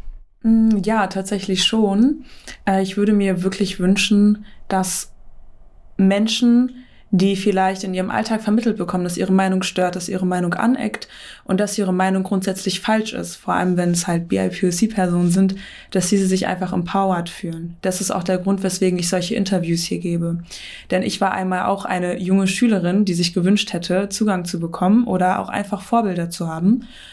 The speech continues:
Ich selber inspiriere mich tagtäglich von Vorbildern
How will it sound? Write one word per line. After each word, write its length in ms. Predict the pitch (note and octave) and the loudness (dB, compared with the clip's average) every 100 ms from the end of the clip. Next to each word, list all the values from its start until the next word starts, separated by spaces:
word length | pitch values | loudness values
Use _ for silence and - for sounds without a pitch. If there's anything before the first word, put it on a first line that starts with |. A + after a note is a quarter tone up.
| - - | -10 -2
Ich 180 | F3+ | -2
selber 520 | - G#3+ F#3+ F3 F3 F3 F#3+ | 0 -2 -2 -4 -4 -8 -8
inspiriere 520 | F#3+ F#3 G#3 G3 F#3+ | -2 0 2 0 2
mich 220 | F#3+ F3+ - | 2 0 -2
tagtäglich 600 | A3 G#3+ - F3+ F3 - | -4 -2 -4 -4 -4 -4
von 160 | E3+ | -4
Vorbildern 640 | E3+ E3+ E3 E3 E3+ G3+ | -2 -2 -2 -2 0 0